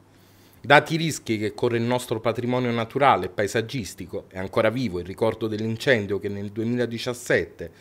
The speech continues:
distrusse migliaia di ettari di vegetazione, le associazioni ed i comitati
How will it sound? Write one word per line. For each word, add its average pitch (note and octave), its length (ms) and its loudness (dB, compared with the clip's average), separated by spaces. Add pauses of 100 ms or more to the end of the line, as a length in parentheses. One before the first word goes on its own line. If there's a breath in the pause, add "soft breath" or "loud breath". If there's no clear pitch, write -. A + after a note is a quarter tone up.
(220 loud breath)
distrusse B2 520 -4
migliaia B2+ 480 2
di B2+ 100 0
ettari A#2+ 320 0
di A2+ 80 -6
vegetazione, A2+ 880 -4 (460 soft breath)
le E3+ 140 2
associazioni E3+ 720 2
ed F#2 80 -10
i G2 40 -12
comitati G2 680 -2